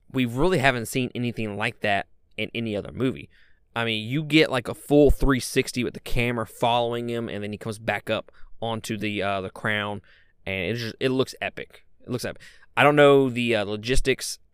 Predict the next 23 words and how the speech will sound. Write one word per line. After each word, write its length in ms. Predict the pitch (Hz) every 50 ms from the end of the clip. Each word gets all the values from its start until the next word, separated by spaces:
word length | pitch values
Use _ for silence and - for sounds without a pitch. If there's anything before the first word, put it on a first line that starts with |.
| _ _ _ - - _ _ -
and 220 | 113 110 110 110
the 140 | 110 104 98
science 340 | - - 123 123 131 131 123
behind 300 | - 127 135 147 143 143
all 100 | 143 143
that, 240 | 147 151 151 - - _
if 160 | - 104 110
that 180 | 110 117 110 101
would 120 | 110 113
actually 260 | 98 113 113 - 110 107
happen, 340 | 117 123 127 - 120 120 - - - - - _ _ _
but 480 | - - 113 110 107 107 107 104 - -
for 100 | - 123
the 60 | 127
most 200 | 131 143 151 -
part, 240 | - 143 131 123 - _ - _ _
that 180 | - 117 120 -
scene 340 | - 131 127 120 113 107 107 - - - -
still 280 | - - - 123 123
looks 200 | 120 117 104 -
dope. 280 | - - - - - - - - - - - - - - _ _ _ _ _ _ -
And 180 | 98 110 113 117
then, 400 | 123 123 120 120 117 120 120